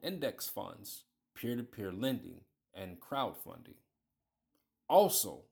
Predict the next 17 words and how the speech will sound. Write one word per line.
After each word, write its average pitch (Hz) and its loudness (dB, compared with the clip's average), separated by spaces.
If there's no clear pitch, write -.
it 110 -6
is 104 -2
important 101 -6
to 113 -6
learn 113 -4
more 110 0
every 120 -4
day 117 -2
about 98 -4
finances 95 -6
to 101 -10
help 98 -8
increase 95 -10
your 90 -12
understanding 98 -10
of 85 -10
money 95 -8